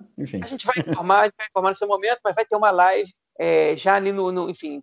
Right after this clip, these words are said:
Speaker 2: perto da, do momento onde é divulgado o Midgam, que é a pesquisa boca de urna, pra que a gente possa comentar os resultados das eleições, ou os, os, as preliminares, né,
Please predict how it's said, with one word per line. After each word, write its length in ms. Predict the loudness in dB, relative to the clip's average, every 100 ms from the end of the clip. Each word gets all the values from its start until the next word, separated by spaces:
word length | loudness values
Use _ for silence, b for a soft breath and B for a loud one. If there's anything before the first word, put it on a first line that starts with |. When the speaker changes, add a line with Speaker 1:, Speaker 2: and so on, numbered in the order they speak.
| 2
Speaker 2:
perto 300 | 2 2 0
da, 260 | 4 4
do 140 | 2 -2
momento 360 | -2 -4 -6 -8
onde 220 | -6 -6
é 20 |
divulgado 560 | -8 -6 4 4 4 2
o 40 |
Midgam, 580 | -4 -6 _ 2 2 -2
que 80 | -2
é 40 |
a 80 | -2
pesquisa 440 | -2 -10 -8 -4 -2
boca 220 | -2 -4
de 140 | -2
urna, 360 | 0 2 0 -2 _ _
pra 100 | -4
que 60 | -2
a 40 |
gente 100 | -2
possa 240 | 0 0 0
comentar 400 | -2 -2 2 2
os 100 | 2
resultados 560 | -2 -4 0 2 2
das 140 | -2 -2
eleições, 560 | -4 -4 -4 -2 -2 -2
ou 140 | -4 -6
os, 140 | -10 -6
os, 180 | -6
as 160 | -6 -6
preliminares, 840 | -2 0 0 0 2 4 2 -2 -6
né, 180 | -6